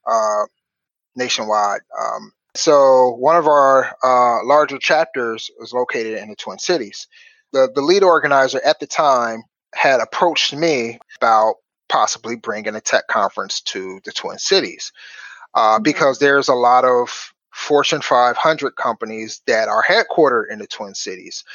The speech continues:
Speaker 1: that were willing to work with us and support our tech conference, uh, in a variety of ways.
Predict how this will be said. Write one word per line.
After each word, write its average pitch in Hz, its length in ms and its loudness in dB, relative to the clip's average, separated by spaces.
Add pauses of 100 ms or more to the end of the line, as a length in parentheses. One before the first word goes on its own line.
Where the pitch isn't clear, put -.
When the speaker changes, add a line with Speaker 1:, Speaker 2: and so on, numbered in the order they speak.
(220)
Speaker 1:
that 131 100 2
were 127 200 -2
willing 165 340 4
to 170 140 -2
work 147 240 4
with - 160 -2
us 135 220 2
and 131 100 -10
support 135 360 2
our 120 200 2
tech 123 220 0
conference, 113 580 -4 (400)
uh, 113 320 4
in 139 80 0
a 131 60 -2
variety 123 460 2
of 113 140 -4
ways. 110 440 -4